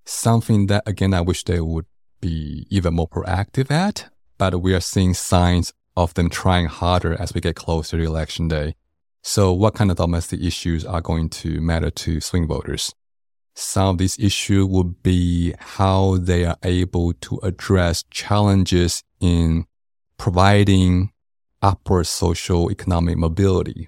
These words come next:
especially for the younger generation of Taiwanese voters who are facing crushing housing prices, for example,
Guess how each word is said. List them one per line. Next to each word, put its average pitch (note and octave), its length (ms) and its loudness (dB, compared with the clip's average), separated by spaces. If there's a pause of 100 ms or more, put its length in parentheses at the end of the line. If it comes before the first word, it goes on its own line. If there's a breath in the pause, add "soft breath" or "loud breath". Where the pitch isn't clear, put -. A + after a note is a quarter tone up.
especially F2+ 500 -2
for - 120 -4
the E2+ 100 2
younger F2 280 0
generation E2 600 -2
of E2+ 80 -4
Taiwanese E2 380 -4
voters - 520 -8 (200)
who F2 260 0 (100)
are E2 140 -2
facing E2 800 0 (600)
crushing F2+ 600 0
housing F#2+ 440 -2
prices, - 540 -10
for - 160 -6
example, D#2+ 680 -6